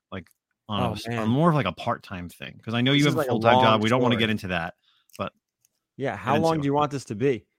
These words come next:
Speaker 1: Oh, man, you can go with five minutes straight, bro. It's less
Speaker 2: All
Speaker 1: than we
Speaker 2: right.
Speaker 1: gotta talk.
Speaker 2: Okay. <laughs> Uh,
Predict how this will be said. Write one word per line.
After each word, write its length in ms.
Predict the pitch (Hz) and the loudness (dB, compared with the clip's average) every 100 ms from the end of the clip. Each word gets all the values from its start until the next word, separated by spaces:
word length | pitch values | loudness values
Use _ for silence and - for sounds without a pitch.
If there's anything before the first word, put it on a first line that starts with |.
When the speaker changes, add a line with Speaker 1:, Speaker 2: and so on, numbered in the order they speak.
| _ 110 | _ -4
Speaker 1:
Oh, 100 | 110 | 0
man, 220 | 104 98 | 0 0
you 120 | 123 | -2
can 80 | 131 | 0
go 140 | 131 | 2
with 80 | 113 | 0
five 280 | - 120 123 | 2 2 4
minutes 240 | 123 123 | 2 0
straight, 280 | - 135 107 | -2 -2 -2
bro. 260 | 87 92 92 | 0 -2 -2
It's 200 | 98 - | -8 -2
less 160 | 113 | 2
Speaker 2:
All 80 | 123 | 4
Speaker 1:
than 80 | 113 | 4
we 60 | |
Speaker 2:
right. 80 | 127 | 2
Speaker 1:
gotta 180 | 139 139 | 0 -2
talk. 360 | - 170 180 - - - - - _ _ | 0 -2 -2 -6 -10 -12 -12 -20 _ _
Speaker 2:
Okay. 340 | 135 135 117 104 - - - - | 0 2 2 -2 -4 -10 -16 -2
<laughs> 80 | - - - - - - _ | 0 0 -4 -20 -18 -20 _
Uh, 300 | 139 143 135 | 4 6 4